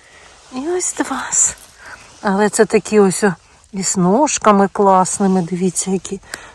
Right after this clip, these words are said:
ножки широкі. І наче, наче і нахиляєшся, наче знаходиш, їх так мало.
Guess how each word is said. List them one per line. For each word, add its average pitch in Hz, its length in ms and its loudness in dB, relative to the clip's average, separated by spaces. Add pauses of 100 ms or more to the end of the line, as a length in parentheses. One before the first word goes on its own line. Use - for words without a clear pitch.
(160)
ножки 202 640 -2
широкі. 196 720 -2 (3250)
І 233 80 4
наче, 262 340 6 (260)
наче 311 260 6
і 320 40 8
нахиляєшся, 320 600 4
наче 277 240 6
знаходиш, 294 500 6
їх 330 160 8
так - 240 4
мало. 320 400 8